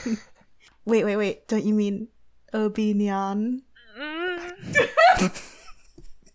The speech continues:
Speaker 3: Okay, well, you know, moving on to this, this article.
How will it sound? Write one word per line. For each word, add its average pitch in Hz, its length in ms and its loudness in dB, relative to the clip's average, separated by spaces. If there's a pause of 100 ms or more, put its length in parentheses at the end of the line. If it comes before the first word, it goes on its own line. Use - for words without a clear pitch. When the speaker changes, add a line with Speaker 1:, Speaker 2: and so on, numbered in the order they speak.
(1400)
Speaker 3:
Okay, 233 320 0
well, 233 240 2 (200)
you 277 100 -4
know, 285 280 2
moving 262 380 -2
on 214 200 0
to 233 140 -10
this, 208 440 -12
this 208 260 -6
article. 202 800 -4